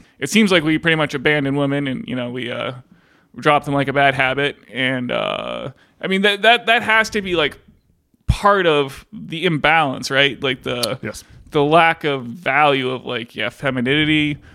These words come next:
Speaker 1: be-, uh, beyond, uh, you know, youthful fertility, right?
Speaker 2: Yes, yes, absolutely. Um, I, I, I too sense that, and I wonder, n-, not being, um, female myself,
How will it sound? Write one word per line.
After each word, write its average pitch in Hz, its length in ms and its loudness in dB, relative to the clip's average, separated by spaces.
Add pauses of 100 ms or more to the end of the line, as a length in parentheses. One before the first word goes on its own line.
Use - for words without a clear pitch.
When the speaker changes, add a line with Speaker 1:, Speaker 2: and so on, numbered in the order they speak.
(440)
Speaker 1:
be-, - 140 -10
uh, 135 220 0
beyond, 139 920 4 (1120)
uh, 127 720 -2
you 131 140 -6
know, 123 160 0
youthful 135 500 -2
fertility, 123 640 -4
right? 127 280 0 (360)
Speaker 2:
Yes, 110 400 -6
yes, 120 260 0
absolutely. 120 640 0
Um, 110 220 -2 (480)
I, 185 680 6 (340)
I, 156 220 6
I 165 60 6
too 165 300 4
sense 123 340 2
that, 107 180 2
and 113 100 2
I 120 40 4
wonder, 143 340 6
n-, 127 260 0
not 135 200 4
being, 131 280 6
um, 110 600 0
female 117 380 -2
myself, 117 600 0